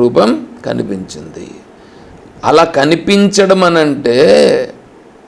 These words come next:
నీకు, మీకు కలలో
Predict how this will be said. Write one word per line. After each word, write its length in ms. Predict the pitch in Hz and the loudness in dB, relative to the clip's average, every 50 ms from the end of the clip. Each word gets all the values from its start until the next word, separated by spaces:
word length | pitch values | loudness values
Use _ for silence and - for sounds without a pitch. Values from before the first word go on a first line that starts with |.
| - - - - - - - - - - - - - - - - - - - - - - - - - - - - - - - - - - - - - - - - 131 139 | -20 -20 -20 -20 -20 -20 -20 -20 -20 -20 -20 -20 -20 -20 -20 -20 -20 -20 -20 -20 -20 -20 -20 -20 -20 -20 -20 -20 -20 -20 -20 -20 -20 -20 -20 -20 -20 -20 -10 -6 -2 0
నీకు, 300 | 165 196 185 180 143 123 113 110 120 135 156 170 - - - - - - - - - - 165 | 0 0 0 0 0 2 2 4 2 2 2 0 -2 -6 -10 -18 -20 -20 -20 -12 -4 0 0
మీకు 240 | 185 180 175 170 156 151 156 165 175 185 190 196 196 190 - - - - - | 0 2 4 4 6 6 6 6 6 6 6 6 4 2 -2 -14 -12 -4 -2
కలలో 460 | 139 143 160 185 202 214 214 214 220 | 0 2 4 4 4 4 4 4 4